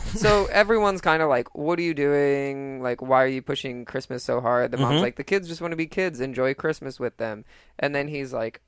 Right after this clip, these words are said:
Speaker 2: "You know, you should focus," or he's like, "Well, you should write your cookbook or something." I don't know. There's this subplot of her and a cookbook.
Speaker 1: Yeah,
Speaker 2: And then
Speaker 1: she's an editor of cookbooks.
Speaker 2: Well, see, he says, like, "Your cookbooks," and she's like,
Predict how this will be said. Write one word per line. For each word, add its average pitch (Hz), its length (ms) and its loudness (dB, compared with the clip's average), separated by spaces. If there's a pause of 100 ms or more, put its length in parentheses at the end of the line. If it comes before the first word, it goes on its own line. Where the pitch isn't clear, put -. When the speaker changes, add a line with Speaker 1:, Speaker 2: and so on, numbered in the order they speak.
Speaker 2:
"You 156 140 -6
know, 170 180 0
you 160 320 -4
should 156 420 -2
focus," 143 440 -2 (100)
or 131 200 -4
he's 143 460 -10
like, 113 220 -6 (120)
"Well, 131 680 -2
you 143 200 -8
should 147 200 -8
write 135 260 2
your 131 160 -8
cookbook 123 560 -6
or 117 80 -8
something." 110 460 -8 (300)
I 247 100 2
don't 220 80 4
know. 185 80 2
There's 190 180 2
this 208 180 0
subplot 160 520 4
of 135 100 -2 (140)
her 156 320 2
and 135 200 -8
a 120 60 0
cookbook. - 680 -6 (100)
Speaker 1:
Yeah, 175 360 6
Speaker 2:
And 147 120 0
then 151 140 4
Speaker 1:
she's 226 240 8
an 220 120 4
editor 170 460 6
of - 140 2
cookbooks. - 680 -2 (160)
Speaker 2:
Well, 190 160 2
see, 208 320 -6
he 214 220 -6
says, 202 320 0
like, 151 160 0
"Your 147 200 2
cookbooks," - 540 -4
and 135 80 -10
she's 131 220 -8
like, 117 240 -4